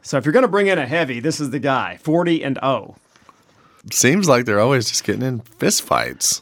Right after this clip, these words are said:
Speaker 1: Uh,
Speaker 2: Punches in the nose.
Speaker 1: Yeah. Yeah, they're, they're, they're a little bit
Speaker 2: Wrestling around. <laughs>
Speaker 1: little, little feisty.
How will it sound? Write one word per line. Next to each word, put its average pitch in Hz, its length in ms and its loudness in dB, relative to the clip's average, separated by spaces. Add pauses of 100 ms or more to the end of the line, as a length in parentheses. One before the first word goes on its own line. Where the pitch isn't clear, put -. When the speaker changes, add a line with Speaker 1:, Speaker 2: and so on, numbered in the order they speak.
Speaker 1:
Uh, 110 480 -2
Speaker 2:
Punches 131 400 2
in 131 80 4
the 127 120 2
nose. 117 800 4
Speaker 1:
Yeah. 233 300 0 (640)
Yeah, 127 200 -2
they're, 143 380 -2
they're, 156 360 2
they're 151 160 0
a - 20 2
little - 60 2
bit 95 40 4
Speaker 2:
Wrestling 117 480 4
around. 107 800 2
<laughs> - 40 -20 (1120)
Speaker 1:
little, 160 400 2
little 175 220 -2
feisty. 170 560 0